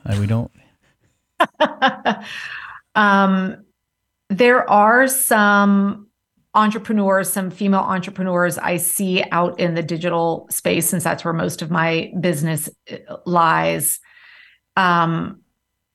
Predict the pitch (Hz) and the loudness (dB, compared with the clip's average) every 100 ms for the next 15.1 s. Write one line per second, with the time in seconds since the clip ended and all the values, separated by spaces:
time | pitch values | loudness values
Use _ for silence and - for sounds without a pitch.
0 | _ _ 196 196 185 180 180 175 - - | _ _ 2 4 4 2 0 -2 -2 -4
1 | - _ _ _ - 190 - 214 208 208 | -8 _ _ _ -4 -4 -2 -2 0 0
2 | 208 190 180 175 180 180 175 165 175 160 | 0 2 0 0 -2 -2 -4 -4 -4 -4
3 | 185 190 196 - - _ - 175 170 170 | -4 -4 -4 -6 -8 _ -4 -2 0 -2
4 | 170 170 170 180 185 - _ _ _ - | -2 0 0 0 -2 -4 _ _ _ -20
5 | - _ _ 190 185 185 151 151 170 160 | -20 _ _ -2 -2 -2 -4 -4 -4 -4
6 | - - 196 175 165 170 170 - 175 170 | -4 -4 -4 -4 -2 -2 -2 -2 -2 2
7 | 170 190 208 208 - _ _ _ _ _ | 2 2 0 -6 -16 _ _ _ _ _
8 | - 170 165 - - 156 - 170 160 - | -4 -2 -4 -6 -6 -6 -6 -6 -6 -4
9 | 175 - - 151 147 160 - - - - | -6 -6 -8 -6 -6 -10 -16 -14 -12 -10
10 | - - - - 196 - - - 160 - | -12 -12 -12 -12 -14 -16 -12 -8 -6 -6
11 | 147 160 143 160 - - - 175 180 202 | -6 -6 -8 -10 -8 -4 -2 0 0 0
12 | 214 196 180 175 165 160 160 160 170 165 | 0 0 2 0 0 0 -2 -4 -6 -4
13 | 156 156 - 165 170 160 190 - - - | -4 -6 -6 -4 -2 -2 0 -2 -4 -2
14 | 320 262 247 202 196 156 165 180 185 180 | 0 2 2 2 0 -2 0 2 2 0
15 | 180 | -4